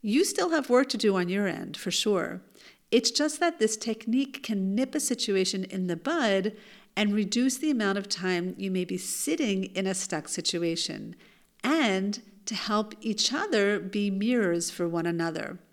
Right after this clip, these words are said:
even when that image may not be so pretty. Again, look at it like a game and just know that not everyone is gonna wanna play this game with you, because sometimes it's not easy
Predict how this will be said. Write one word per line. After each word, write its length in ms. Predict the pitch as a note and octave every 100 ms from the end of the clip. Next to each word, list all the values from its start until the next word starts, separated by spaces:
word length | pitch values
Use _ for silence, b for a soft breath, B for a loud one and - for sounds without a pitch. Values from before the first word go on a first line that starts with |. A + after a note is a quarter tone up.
| _
even 340 | E4+ D4+ D#4+ B3
when 220 | A#3 G#3
that 260 | G#3 G3+
image 440 | G#3 G3 G3+ G3 - -
may 240 | B3 A#3
not 260 | A3+ G#3+ F#3+
be 140 | F3+
so 220 | F3 - E3
pretty. 420 | - D#3 D3+ - - _ _ _ _ _ _ -
Again, 360 | G#3 F#3+ E3
look 180 | A3 C#4+
at 100 | G4
it 120 | G4+
like 180 | C4+ C4
a 60 | B3
game 440 | G3+ F3 E3+ E3 -
and 120 | - F#3+
just 240 | C4 -
know 400 | C4 B3+ G#3+ G3+ G3+ B B -
that 120 | A3+
not 280 | A3 C#4+ C#4+
everyone 440 | G3+ G#3+ B3 C#4+
is 140 | C4 A3+
gonna 220 | G3+ F#3+
wanna 200 | F#3 F#3
play 200 | F#3 F3
this 220 | E3+ F3+
game 240 | - E3 D#3+
with 180 | D#3
you, 240 | - - - b b b b _
because 280 | G#3+ G#3+ A#3+
sometimes 680 | C#4+ D4+ E4 E4+ D#4+ D4+ - - -
it's 280 | A3+ A3 -
not 320 | A3+ C#4 D4+ - -
easy 560 | B3+ A#4 - - -